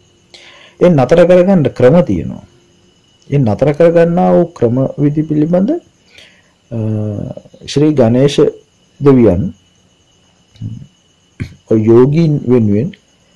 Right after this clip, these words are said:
ධානයක්, අ, ගොඩක් දේවල් තියෙනවා. නමුත් එක දෙයක් මම මේ කියන්නේ කාටත් පහසු දෙයක්. ධානයක් මුදා හැරලා තියෙනවා.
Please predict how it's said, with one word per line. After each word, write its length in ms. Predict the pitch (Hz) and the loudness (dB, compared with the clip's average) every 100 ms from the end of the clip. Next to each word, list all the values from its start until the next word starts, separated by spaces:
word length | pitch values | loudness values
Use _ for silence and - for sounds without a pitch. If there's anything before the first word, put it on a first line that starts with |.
| _ _ | _ _
ධානයක්, 680 | 92 101 107 123 165 202 240 - - - - _ _ _ _ _ - | -6 0 2 2 2 0 0 -8 -16 -16 -20 _ _ _ _ _ -18
අ, 60 | - - - - 95 - - _ - | -14 -14 -14 -12 -12 -12 -20 _ -4
ගොඩක් 300 | 104 107 - | -2 -2 -2
දේවල් 320 | 110 104 92 - | 0 2 0 -2
තියෙනවා. 400 | 110 120 104 139 | -2 0 0 -2
නමුත් 260 | 110 107 - - 330 | -2 -4 -6 -12 -8
එක 180 | 107 - - - | -6 0 -2 0
දෙයක් 260 | 120 113 | 0 0
මම 180 | 113 104 | -2 -4
මේ 180 | 104 98 | -4 -6
කියන්නේ 400 | 98 117 135 101 | -4 -2 -2 -6
කාටත් 340 | 95 101 101 - | -4 -4 -4 -6
පහසු 380 | 120 131 175 127 | -4 -2 0 0
දෙයක්. 260 | 104 120 - - _ _ _ _ 113 | -2 -2 -8 -20 _ _ _ _ -4
ධානයක් 420 | 120 123 165 185 | 0 2 0 0
මුදා 300 | 143 127 127 | -2 0 0
හැරලා 340 | 123 110 107 | 0 -2 -2
තියෙනවා. 360 | 98 95 107 247 | -2 -4 -4 -8